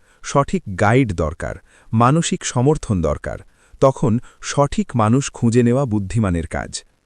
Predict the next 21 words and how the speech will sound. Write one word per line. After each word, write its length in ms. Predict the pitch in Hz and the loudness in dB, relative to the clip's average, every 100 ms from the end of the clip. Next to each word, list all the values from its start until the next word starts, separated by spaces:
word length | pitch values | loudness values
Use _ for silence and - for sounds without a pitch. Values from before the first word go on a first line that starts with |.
| _ _ - | _ _ -4
মনে 180 | 131 175 | 2 4
রাখবেন, 380 | 190 135 92 101 - _ - | 2 2 0 -2 -8 _ -10
ভিড় 400 | 87 - 170 180 | -4 2 4 4
নয়, 300 | 110 73 - - _ - | 2 -2 -8 -16 _ -12
সঠিক 460 | - 123 - 180 - | -2 -2 0 -4 -2
মানুষই 460 | 101 98 147 - 139 | 0 2 2 0 0
গুরুত্বপূর্ণ। 720 | 107 101 - 80 73 69 50 _ _ _ _ _ - - | 0 -2 -4 -6 -6 -8 -12 _ _ _ _ _ -8 0
তাহলে 400 | 160 190 131 170 | 2 4 2 0
সফল 500 | - 127 123 - 202 | -2 -2 0 0 2
মানুষরা 460 | 156 139 160 - 160 | 2 2 0 -2 -2
কিভাবে 460 | 127 117 120 160 | -2 -2 0 2
একা 240 | 135 120 131 | 2 0 0
চলে? 300 | 127 110 180 _ _ _ _ _ - | 0 0 -4 _ _ _ _ _ -14
সফল 440 | - 143 - 208 | 0 0 2 2
মানুষ 460 | 175 165 95 120 - - _ 82 | 2 2 0 -2 -6 -12 _ -8
ভিতরে 460 | - 131 165 170 151 | -2 2 4 4 4
একা, 360 | 92 - 73 - _ _ - | 2 -2 -8 -10 _ _ -6
বাইরে 440 | 92 98 104 117 120 | 2 4 4 4 0
ধীর 400 | 87 104 123 127 | 0 2 2 2
স্থির 440 | - - 120 123 | -6 0 2 2
পরিণত, 520 | 101 85 76 71 58 | 0 -2 -2 -6 -10